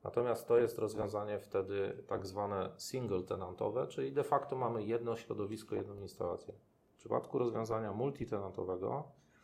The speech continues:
idea i architektura tego rozwiązania jest taka, że mamy postawioną jedno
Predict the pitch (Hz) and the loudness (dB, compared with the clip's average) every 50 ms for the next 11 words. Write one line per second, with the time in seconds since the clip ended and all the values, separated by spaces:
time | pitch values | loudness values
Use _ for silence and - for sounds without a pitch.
0 | - _ _ _ _ _ _ _ _ _ _ _ - - - - 113 92 110 120 | -20 _ _ _ _ _ _ _ _ _ _ _ -20 -16 -8 -6 4 6 8 10
1 | 123 120 120 117 110 110 107 110 - - - 110 - - 127 117 117 110 - - | 10 10 8 8 8 6 6 4 2 -2 -2 -2 0 2 4 6 6 6 4 2
2 | 110 104 107 101 104 101 101 104 101 104 110 107 104 98 90 - - - 113 113 | 0 0 0 0 0 -2 -4 -4 -2 0 0 0 2 0 -2 -2 -2 -2 -2 2
3 | - 113 107 - 107 101 104 104 104 95 - - - - - 104 95 98 98 92 | 2 2 2 2 0 -2 -2 -2 -2 -2 -2 -4 -6 -4 -2 -2 0 0 -2 -2
4 | 92 90 87 90 - - - - - - - - - - - - _ - 98 98 | -2 -4 -6 -8 -12 -18 -20 -20 -20 -20 -20 -20 -20 -20 -20 -20 _ -4 4 6
5 | 123 135 131 123 117 110 110 110 - | 6 6 6 4 4 2 2 0 -2